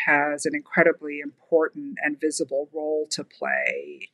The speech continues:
in closing that latency gap for both climate change and diet, and therefore reducing those threats to humanity,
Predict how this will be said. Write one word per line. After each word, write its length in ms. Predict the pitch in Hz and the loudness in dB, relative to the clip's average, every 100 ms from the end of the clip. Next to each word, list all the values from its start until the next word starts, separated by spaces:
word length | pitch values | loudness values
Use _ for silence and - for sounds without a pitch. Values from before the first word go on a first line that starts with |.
| - | 6
in 340 | 165 143 143 - | 6 6 0 -6
closing 520 | - 175 175 165 147 | 6 8 8 6 6
that 200 | 131 - | 4 4
latency 480 | 160 - - - - | 0 -2 -6 -8 -6
gap 400 | - 120 - - _ - - | -2 0 -2 -8 _ -16 -2
for 560 | 160 147 143 139 147 147 - | 0 2 2 0 -4 -4 2
both 260 | 147 135 | 2 2
climate 380 | - 156 151 135 | -2 -2 0 0
change 640 | - 139 127 135 143 - - | 2 2 0 -4 -2 -4 2
and 280 | 165 156 143 | 6 8 6
diet, 460 | 135 127 127 - - _ - - - _ - | 2 2 0 -4 -12 _ -20 -20 -20 _ 4
and 140 | 175 | 10
therefore 480 | 175 160 - 156 147 | 10 10 8 6 6
reducing 640 | 147 147 151 - 143 135 | 2 0 -2 0 0 0
those 300 | 147 131 - | 0 0 -2
threats 380 | - 151 - - | -2 -2 0 -2
to 140 | - | -4
humanity, 640 | - 151 135 - - - | -4 -4 -4 -4 -6 2